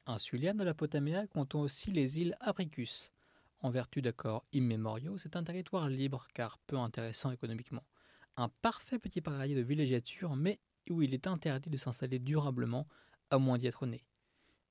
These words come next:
Et puis les deux archipels orientaux, inclus dans le royaume des sirènes, Noon Ailis.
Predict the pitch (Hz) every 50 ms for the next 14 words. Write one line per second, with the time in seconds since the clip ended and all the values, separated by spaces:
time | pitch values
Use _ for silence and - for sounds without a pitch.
0 | _ _ 143 127 - - 147 139 120 113 117 147 175 180 190 165 - - 143 -
1 | - - 151 147 139 143 127 117 113 - - 123 - - - _ - 135 131 123
2 | - 151 135 127 123 120 127 131 135 127 123 120 120 - - - 143 120 117 120
3 | 131 151 160 - _ _ _ _ _ - 135 139 139 139 143 147 156 151 - -
4 | 139 135 123 120 - - - - - - -